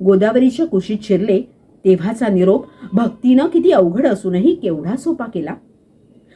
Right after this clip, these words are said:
गोदेच्या वाहत्या पाण्यात जलसमाधी घेताना वाहत्या जीवन प्रवाहाला खंडित करण्याची क्षमता मृत्यूत नाही, हेच कळतं.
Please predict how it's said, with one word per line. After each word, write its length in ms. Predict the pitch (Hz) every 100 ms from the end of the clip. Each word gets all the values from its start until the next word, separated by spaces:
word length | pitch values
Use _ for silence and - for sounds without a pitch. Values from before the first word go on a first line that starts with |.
| -
गोदेच्या 460 | 247 240 269 285 370
वाहत्या 360 | 294 247 247
पाण्यात 320 | 233 208 202 240
जलसमाधी 560 | 190 202 220 302 330 339
घेताना 500 | 214 170 185 165 185 - - -
वाहत्या 400 | 240 233 233 339
जीवन 380 | - 202 262 381
प्रवाहाला 560 | 262 214 214 175 196 - -
खंडित 340 | 214 208 403 -
करण्याची 400 | 233 214 214 240
क्षमता 540 | - 208 240 277 165 170 _ _
मृत्यूत 380 | 202 240 - 359 226
नाही, 400 | 220 - - - - _ _ _
हेच 200 | 185 170
कळतं. 320 | - 135 117